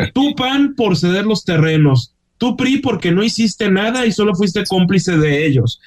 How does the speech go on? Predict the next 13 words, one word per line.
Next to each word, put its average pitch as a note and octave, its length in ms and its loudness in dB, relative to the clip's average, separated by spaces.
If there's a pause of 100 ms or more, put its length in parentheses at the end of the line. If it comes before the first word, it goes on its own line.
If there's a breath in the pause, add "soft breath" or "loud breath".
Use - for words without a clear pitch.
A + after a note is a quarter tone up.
(500 loud breath)
y F#3 260 0
tú, D4 380 0
Hagamos, A3+ 760 0
regidor D3 540 2
Tonatiu F3 420 0
Bravo, G#3 500 -2 (380 soft breath)
porque E3 580 -2
ahora F#3+ 340 -2
se G3+ 160 -4
dan G3+ 200 -4
baños G#3 260 0
de F3 140 2
pureza A3 640 -2